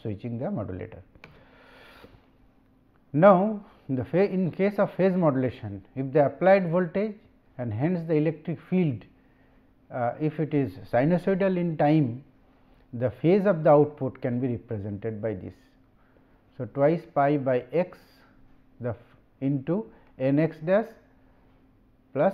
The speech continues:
additional this much of the phase, so which can be represented as this.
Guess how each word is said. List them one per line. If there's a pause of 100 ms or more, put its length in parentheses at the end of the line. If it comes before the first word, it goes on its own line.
(160)
additional (720)
this
much
of (1400)
the
phase, (1400)
so (140)
which
can
be
represented
as
this.